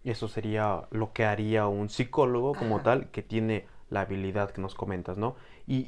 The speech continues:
Speaker 1: y qué pasa, eh, no desde la otra perspectiva que tú me comentas, que incluso un interventor educativo,
Speaker 2: Ujú.
Speaker 1: este, podría utilizarlo? ¿Qué, qué viene con ello?
Speaker 2: Sí, aquí la, la, la parte no sería desde el experto, sería como desde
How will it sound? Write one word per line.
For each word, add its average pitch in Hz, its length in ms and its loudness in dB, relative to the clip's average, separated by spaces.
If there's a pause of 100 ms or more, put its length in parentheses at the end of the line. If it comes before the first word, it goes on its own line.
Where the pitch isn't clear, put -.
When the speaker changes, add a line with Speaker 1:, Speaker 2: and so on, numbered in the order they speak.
Speaker 1:
y 120 80 -2
qué 147 140 2
pasa, 143 480 2 (440)
eh, 104 320 2
no 113 260 2
desde 107 200 0
la 104 100 2
otra 107 220 -2
perspectiva 110 560 -2
que 107 60 -10
tú - 100 -4
me 107 80 -2
comentas, 107 320 -4
que 113 80 -6
incluso 117 600 0 (300)
un 104 420 -2
interventor 98 640 -4
educativo, 101 560 -2
Speaker 2:
Ujú. 262 240 -10 (120)
Speaker 1:
este, 95 420 -4
podría 110 480 2
utilizarlo? 98 560 -6
¿Qué, 117 720 -6
qué 143 100 -4
viene 104 320 -4
con 90 140 -6
ello? 85 160 -8 (340)
Speaker 2:
Sí, 226 360 -8
aquí 214 380 0
la, 285 260 0
la, 202 320 0
la 185 240 -4
parte 202 320 0
no 214 120 -2
sería 202 380 -4
desde 190 240 -4
el 185 120 -2
experto, 202 460 -6
sería 185 360 -6
como 190 260 -6
desde 165 540 -6